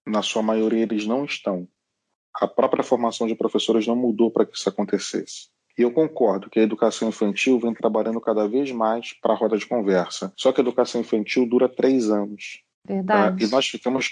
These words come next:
Speaker 1: quatorze <laughs> anos na escola, até
Speaker 2: Hum.
Speaker 1: os dezessete. Então, o fenômeno do pós-alfabetização continua ocorrendo em
Speaker 2: Hum.
Speaker 1: todos os lugares. E aí eu retorno uma fala lá de trás daquele bate-papo, né? O primeiro trabalho que a escola faz, quando ela recebe uma criança pequena,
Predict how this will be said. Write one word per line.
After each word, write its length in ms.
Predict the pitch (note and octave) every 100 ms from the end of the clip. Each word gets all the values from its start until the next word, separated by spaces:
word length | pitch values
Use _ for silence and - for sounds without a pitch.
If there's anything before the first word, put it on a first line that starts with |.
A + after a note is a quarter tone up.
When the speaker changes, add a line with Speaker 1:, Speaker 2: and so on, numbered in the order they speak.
| -
Speaker 1:
quatorze 720 | C#3 B2+ - C#3 C#3+ A#2 A2
<laughs> 0 |
anos 260 | G#2+ G#2 G2+
na 60 | G#2
escola, 520 | - - G2 F#2+ G2 _
até 200 | - D#3
Speaker 2:
Hum. 60 | A#2+
Speaker 1:
os 80 | A2+
dezessete. 840 | A2+ A2+ A#2+ - G2+ F#2+ - - - _
Então, 240 | - A2+ - -
o 60 |
fenômeno 960 | - - C#3 A#2+ B2 D3 A#2+ G#2 G2 G2 _ _ _ _ _ _ _
do 120 | - G#2+ _ - A#2+ C3+ C#3 B2
pós-alfabetização 1000 | - A2+ - G#2 G#2+ - G#2 - A#2 A#2 - _ -
continua 720 | B2 B2 - B2+ B2 D3 D3
ocorrendo 560 | C#3+ A#2 G2 F2+ F2 _ _ _ _ _ _
em 100 | B2 A2+
Speaker 2:
Hum. 100 | G2+
Speaker 1:
todos 240 | B2 A2+
os 100 | G#2+ G#2
lugares. 600 | G#2 F#2+ F2 E2+ - - _ -
E 140 | G#2
aí 400 | G#2 G#2 C3 B2+ -
eu 80 |
retorno 480 | G#2+ A2 - A2+ A#2+
uma 140 | A#2+ A2+
fala 260 | - A#2+
lá 340 | A#2+ F3 A#3 A#3
de 120 | D3+
trás 200 | C#3 C#3
daquele 200 | B2+ A#2
bate-papo, 480 | A2 A2+ - F#2+ F#2+
né? 100 | G2
O 80 | -
primeiro 360 | B2 B2 C#3+ F#3+
trabalho 420 | - C3+ A#2 A2+
que 80 | A2
a 40 |
escola 500 | G#2+ - - G#2+ G#2
faz, 460 | G2+ - G#2+ D3 D#3
quando 180 | - G#2+
ela 120 | G#2
recebe 320 | G#2 G2 G#2
uma 120 | G#2
criança 320 | G#2 - G2+ -
pequena, 560 | F#2+ - A#2+ D3 G#2